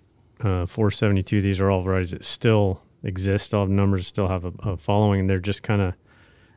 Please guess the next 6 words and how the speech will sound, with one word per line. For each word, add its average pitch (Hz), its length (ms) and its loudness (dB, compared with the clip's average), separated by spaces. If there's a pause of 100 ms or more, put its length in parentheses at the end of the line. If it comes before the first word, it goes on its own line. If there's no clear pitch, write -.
(220)
uh, 101 340 -4 (420)
you - 560 -20
know, 95 240 -4 (120)
finding 110 420 4
their 98 120 2
place, 101 580 -2